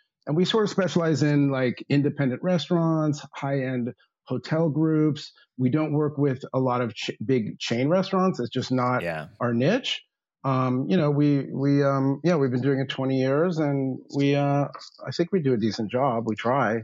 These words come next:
Speaker 1: every day.
Speaker 2: What is the hardest job to recruit for in the restaurant industry? It's gotta be a lot of different
Speaker 1: Ooh.
Speaker 2: roles, but, you know, what, what's the one that everyone kinda wants that you're always seeking?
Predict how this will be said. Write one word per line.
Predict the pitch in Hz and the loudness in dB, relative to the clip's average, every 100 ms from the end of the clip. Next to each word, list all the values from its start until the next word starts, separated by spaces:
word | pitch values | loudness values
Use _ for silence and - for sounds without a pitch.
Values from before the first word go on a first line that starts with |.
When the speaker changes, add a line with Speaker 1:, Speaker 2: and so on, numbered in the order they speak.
| 113 | -6
Speaker 1:
every | 113 110 | -6 -2
day. | 127 117 120 - _ _ - | 0 0 -4 -8 _ _ -2
Speaker 2:
What | 131 | 0
is | 240 226 | 0 0
the | 131 | -2
hardest | 113 110 110 - | 0 0 0 0
job | 101 90 | -2 -2
to | - | -4
recruit | 95 - 95 95 | -4 -4 -6 -6
for | 82 76 107 - _ _ | -2 -2 -4 -12 _ _
in | 104 | -2
the | 92 | 0
restaurant | 82 - 85 | -2 -2 -4
industry? | 82 - 90 | -4 -4 -6
It's | 87 | -2
gotta | 127 117 | -2 0
be | 104 | 0
a | |
lot | 92 90 92 | 0 0 0
of | |
different | 95 95 87 | -4 -8 -2
Speaker 1:
Ooh. | |
Speaker 2:
roles, | 90 90 85 | 0 0 -4
but, | - 92 92 - - - _ - | -4 0 0 -2 -12 -20 _ -6
you | 120 | -2
know, | 110 | 2
what, | 120 131 | 2 0
what's | 135 131 | -2 -2
the | 147 | -2
one | 110 113 110 | 0 0 2
that | 101 | 2
everyone | - 98 101 95 90 | 0 0 0 -2 -2
kinda | - 90 | -4 -4
wants | 90 90 90 - | -2 -4 -4 -6
that | 73 | -2
you're | 90 | 0
always | 87 87 87 | 0 0 -2
seeking? | - 82 - 76 87 | -6 -8 -10 -10 -12